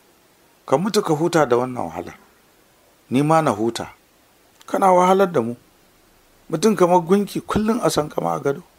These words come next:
Ta sake jan tsaki ta ce, "Haka kawai ƙyale-ƙyale ya ɗebe ni na sayo kai na wahala. Zama da mutumin nan ai wahala ce." Wayar ta ce ta yi ƙara ta ɗauka da sauri tana ganin sunan ƙawarta ta ce, "Murja?"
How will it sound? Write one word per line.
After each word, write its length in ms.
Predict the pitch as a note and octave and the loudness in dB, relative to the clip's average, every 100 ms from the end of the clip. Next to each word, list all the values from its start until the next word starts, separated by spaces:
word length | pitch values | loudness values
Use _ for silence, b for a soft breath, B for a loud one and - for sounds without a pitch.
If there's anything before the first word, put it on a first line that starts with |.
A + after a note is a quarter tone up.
| _ _ _ _ _ _ _ _ _ | _ _ _ _ _ _ _ _ _
Ta 80 | - | -4
sake 320 | B2 D3+ D3 B2+ | 2 2 4 4
jan 160 | C3 | 2
tsaki 340 | A2 F#2 E2 G2+ | 2 -4 -4 -8
ta 120 | G#2+ | -10
ce, 120 | - - _ _ _ _ _ _ _ _ _ | -12 -20 _ _ _ _ _ _ _ _ _
"Haka 220 | D3+ D3+ | -4 0
kawai 280 | D3+ D#3+ D#3 | 2 4 4
ƙyale-ƙyale 540 | C#3 A2+ A2 G#2+ A#2 C3 | 2 0 0 0 -2 0
ya 160 | C3+ - | -2 -2
ɗebe 320 | A#2 G#2 A2+ | -2 0 0
ni 80 | G2+ | -2
na 80 | |
sayo 220 | G#2 A2+ G2 | -4 -4 -6
kai 200 | F#2+ F2+ | -6 -8
na 100 | D#2 | -8
wahala. 300 | D2+ - - _ _ _ _ _ _ _ _ _ - | -14 -18 -20 _ _ _ _ _ _ _ _ _ -6
Zama 280 | A#2 C#3+ D3 | -2 2 4
da 80 | |
mutumin 440 | B2+ A#2+ C3+ D3 C3 | 4 2 -2 -4 -4
nan 140 | A#2+ - | -4 2
ai 80 | E3+ | 2
wahala 340 | C#3 B2 A2 - | 2 0 -2 -6
ce." 120 | - _ _ _ _ _ _ _ _ _ _ | -18 _ _ _ _ _ _ _ _ _ _
Wayar 220 | - A3+ | 2 4
ta 100 | D#3+ | 4
ce 160 | D3 D3 | 2 0
ta 120 | D3+ | 0
yi 60 | D3 | -2
ƙara 340 | - C#3+ D3 | 0 0 0
ta 120 | D3 | -2
ɗauka 340 | D#3 E3 D#3 A#2 | -2 -2 0 -2
da 100 | F#2+ | -2
sauri 320 | - A2 A2 | -6 -8 -8
tana 280 | - C#3 A#2 | -4 -2 -2
ganin 260 | G#2 G#2+ G#2 | -2 -6 -8
sunan 300 | A2 A2 A2+ | -8 -8 -6
ƙawarta 320 | A#2+ A#2+ A#2 | -4 -2 -2
ta 120 | G#2+ | -6
ce, 140 | G#2 F#2+ | -6 -6
"Murja?" 460 | A2 C3+ E3 F3+ | -4 0 2 0